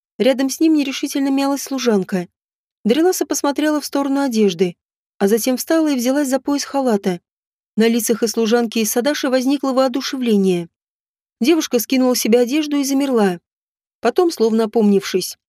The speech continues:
она опустилась на корточки и протянула руку в сторону халата. "Ну, так решил Садаши",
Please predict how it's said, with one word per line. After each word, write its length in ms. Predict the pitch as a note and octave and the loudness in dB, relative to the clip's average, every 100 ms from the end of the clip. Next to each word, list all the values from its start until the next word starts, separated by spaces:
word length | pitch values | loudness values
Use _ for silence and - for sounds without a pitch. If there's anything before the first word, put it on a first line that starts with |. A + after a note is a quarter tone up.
| _ _ | _ _
она 200 | G#3+ D4+ | 0 0
опустилась 480 | D#4+ C#4 - C#4+ C4+ | 0 -4 -4 -4 -2
на 140 | C4 C4 | -4 -2
корточки 460 | E4+ D#4+ C#4 - | -4 -4 -6 -4
и 40 | C4 | -2
протянула 540 | C4 C#4 C#4+ D4+ C#4+ | -2 -2 0 0 0
руку 220 | E4 E4 | 0 -2
в 60 | - | -6
сторону 360 | - D4+ D4 | -4 -2 -2
халата. 560 | C#4 C#4+ C4 G#3+ F#3+ F3 - _ _ _ _ - | -2 -2 0 0 0 -4 -8 _ _ _ _ 0
"Ну, 200 | D4+ G4 | 4 4
так 260 | G4 F4 F4 | 4 2 2
решил 320 | E4+ - E4+ | 0 0 0
Садаши", 640 | - C4+ A#3+ G#3 G#3+ F#3 | 0 2 2 2 0 -2